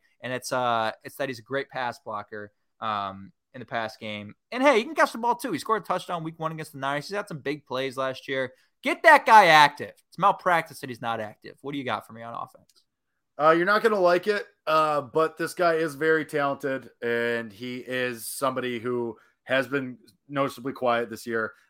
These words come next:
Speaker 2: Uh, I think
Speaker 1: Okay.
Speaker 2: Pat Surtain gets an interception off Justin Fields to start his first
Speaker 1: Oh.
Speaker 2: of the year. He
Speaker 1: Oh,
Speaker 2: currently has a
Speaker 1: great.
Speaker 2: goose egg. Um, I think Justin Fields gives the ball away. He makes bad decisions with the ball. We've seen it through three weeks. I think Pat Surtain does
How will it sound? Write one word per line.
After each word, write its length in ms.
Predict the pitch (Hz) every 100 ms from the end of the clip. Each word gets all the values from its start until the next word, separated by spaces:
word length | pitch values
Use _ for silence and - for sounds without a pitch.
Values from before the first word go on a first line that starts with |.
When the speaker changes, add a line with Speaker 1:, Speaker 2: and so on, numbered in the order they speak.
| -
Speaker 2:
Uh, 220 | 143 147
I 100 | 165
think 140 | 175 185
Speaker 1:
Okay. 60 | 160
Speaker 2:
Pat 180 | 165
Surtain 520 | 165 156 - 123 113 -
gets 200 | 123 - -
an 140 | 123
interception 480 | 117 113 - 110 -
off 120 | 104 -
Justin 260 | 101 98
Fields 300 | - 101 98 -
to 100 | -
start 220 | 120 113
his 100 | 117
first 240 | 135 120
Speaker 1:
Oh. 40 | 107
Speaker 2:
of 40 |
the 60 | 113
year. 280 | 104 101 - _
He 60 | 107
Speaker 1:
Oh, 80 |
Speaker 2:
currently 260 | 143 131 131
has 120 | 120
a 40 | 117
Speaker 1:
great. 80 | 107
Speaker 2:
goose 200 | 107 -
egg. 260 | 101 95 - _ _ _ _
Um, 320 | 113 110 110 107
I 80 | 127
think 160 | 135
Justin 260 | 127 127 113
Fields 260 | 131 120 -
gives 200 | 135 110
the 60 |
ball 240 | 104 156 160
away. 280 | 160 151 147 -
He 100 | 123
makes 220 | 123 127
bad 200 | - 131
decisions 400 | 117 - 120 113
with 120 | 110 -
the 60 |
ball. 300 | 104 113 110
We've 140 | 107 -
seen 180 | 117
it 120 | 113 110
through 140 | 120 110
three 220 | 117 113
weeks. 160 | 110 - _ _ _
I 60 | -
think 160 | 143 131
Pat 220 | 139 135
Surtain 580 | 135 123 120 117 110 90
does 400 | 117 110 107